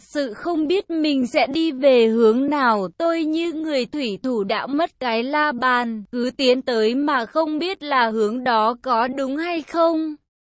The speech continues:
Tôi chỉ biết là khi chị đến với tôi, tôi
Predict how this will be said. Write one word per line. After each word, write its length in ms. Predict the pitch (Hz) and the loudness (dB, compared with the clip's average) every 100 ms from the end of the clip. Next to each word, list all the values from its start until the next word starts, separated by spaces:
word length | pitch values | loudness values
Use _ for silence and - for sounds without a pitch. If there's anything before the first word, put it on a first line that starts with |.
| _ | _
Tôi 220 | 330 330 277 | 0 0 -2
chỉ 220 | 302 254 196 | -4 -4 -4
biết 220 | 277 - | -8 -8
là 300 | 294 269 233 196 | -2 0 0 -2
khi 220 | 320 320 - | -2 -2 -2
chị 220 | 330 - | -6 -4
đến 340 | 254 262 262 269 | 2 4 2 2
với 280 | 262 254 285 | 2 2 2
tôi, 500 | 339 339 339 330 311 - | 2 4 2 0 -6 -4
tôi 160 | 339 | -2